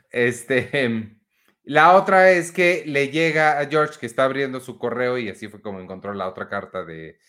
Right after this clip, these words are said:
de Tim Whatley. Le llega una carta de su papá, de su propio papá, de Frank, felicitándolo por Festivus. Entonces nos enteramos de esta celebración que Jerry amablemente le explica a Elaine,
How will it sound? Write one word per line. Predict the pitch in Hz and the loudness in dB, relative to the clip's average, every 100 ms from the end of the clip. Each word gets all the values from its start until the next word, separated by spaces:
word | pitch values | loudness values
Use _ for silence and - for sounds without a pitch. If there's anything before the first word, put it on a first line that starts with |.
| _ _ | _ _
de | 104 | -12
Tim | 104 131 | -4 -2
Whatley. | 139 147 143 170 185 _ _ | 2 2 0 -8 -8 _ _
Le | - 135 | -8 -4
llega | 139 175 170 160 | 0 2 2 0
una | 156 147 143 | -2 -6 -2
carta | 156 156 156 | -2 0 -2
de | 147 | -4
su | 123 113 - | -8 -12 -10
papá, | 107 143 185 214 _ | -4 0 0 -4 _
de | 107 | -20
su | - 98 | -16 -16
propio | 110 117 123 | -14 -12 -12
papá, | 117 147 | -6 -6
de | 131 | -4
Frank, | 160 180 170 _ _ _ | -2 -4 -4 _ _ _
felicitándolo | - 104 101 107 147 151 147 143 139 | -10 -10 -10 0 2 2 2 0 0
por | - | -6
Festivus. | - 156 165 165 165 151 170 165 _ _ _ | -2 0 0 -2 -4 -4 -6 -10 _ _ _
Entonces | - 113 127 127 123 | -14 -8 -6 -8 -8
nos | 120 117 | -8 -6
enteramos | 123 113 131 147 170 156 | -8 -6 -2 -2 -2 -4
de | 127 | -4
esta | 123 123 127 | -6 -6 -10
celebración | - 123 123 143 143 190 170 165 _ _ _ | -6 -6 -4 -4 -2 -2 -4 -10 _ _ _
que | 135 135 | -6 -4
Jerry | 135 156 147 147 - _ | 0 0 -2 -8 -10 _
amablemente | 127 123 135 139 135 127 127 123 127 | -6 -2 -2 -2 -4 -6 -8 -6 -6
le | 117 110 107 | -6 -6 -6
explica | 101 101 - _ 127 113 120 117 107 | -8 -14 -20 _ -12 -8 -8 -8 -8
a | 104 | -8
Elaine, | 104 123 131 131 131 | -6 -6 -6 -10 -16